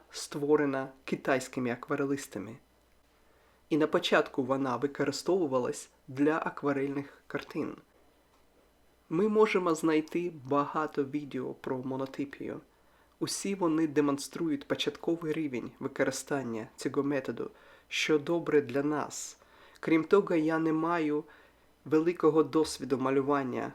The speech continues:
монотипією. Основна ідея — намалювати щось на слизькій поверхні, а потім підняти цю фарбу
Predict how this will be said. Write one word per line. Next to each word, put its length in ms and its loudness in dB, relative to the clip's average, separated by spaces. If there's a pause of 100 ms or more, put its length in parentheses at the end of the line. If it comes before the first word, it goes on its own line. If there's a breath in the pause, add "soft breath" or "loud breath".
монотипією. 720 -4 (1300)
Основна 680 2
ідея — 560 -2 (640)
намалювати 920 2
щось 580 2 (420)
на 140 2
слизькій 560 -6
поверхні, 600 2 (640)
а 100 4
потім 460 2
підняти 580 -2
цю 240 -4
фарбу 580 0